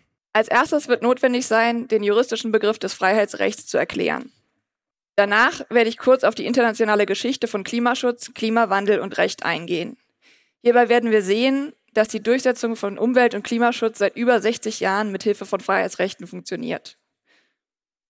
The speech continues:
Wir wissen alle, dass der Klimawandel unsere persönliche Freiheit ebenso betrifft wie unser Zusammenleben als Gemeinschaft. Ich werde deshalb zeigen, wie sowohl individuelle Freiheitsrechte als auch kollektive Freiheit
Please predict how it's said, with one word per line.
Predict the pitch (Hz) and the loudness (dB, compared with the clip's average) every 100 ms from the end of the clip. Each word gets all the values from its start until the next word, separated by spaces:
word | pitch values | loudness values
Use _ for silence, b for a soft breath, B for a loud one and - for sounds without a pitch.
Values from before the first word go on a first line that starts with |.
| _ _ | _ _
Wir | 226 240 | 0 2
wissen | 294 262 | -2 0
alle, | - 240 277 | 2 4 4
dass | 240 226 | 2 2
der | 208 | -2
Klimawandel | 247 247 240 233 240 | 0 0 2 2 2
unsere | 202 196 208 | 0 -2 0
persönliche | 208 185 220 226 208 | 0 0 -2 -2 -2
Freiheit | - 180 214 208 | 0 2 2 0
ebenso | - 233 240 | 0 0 0
betrifft | 233 233 214 220 | 0 0 -2 -2
wie | - | -6
unser | 202 190 | -4 -2
Zusammenleben | 202 165 180 214 208 202 | -2 0 -2 2 0 2
als | 175 180 | -4 -4
Gemeinschaft. | 185 - - - - - - b b b b b _ _ | -6 -6 -8 -8 -8 -12 -20 b b b b b _ _
Ich | - | -2
werde | 262 262 | 4 4
deshalb | 240 240 220 | 4 2 0
zeigen, | - 202 226 226 | 0 2 2 0
wie | |
sowohl | 208 190 226 285 | 0 0 0 0
individuelle | - 247 226 226 202 196 | 2 0 0 2 2 2
Freiheitsrechte | 190 196 214 202 - 180 - 208 220 | 2 0 0 0 -2 -4 0 0 2
als | - 220 | 2 2
auch | 226 - _ | -2 -4 _
kollektive | - 226 247 240 220 214 | -2 0 0 -2 -4 -2
Freiheit | 226 175 180 208 208 208 | -2 0 0 2 -2 -2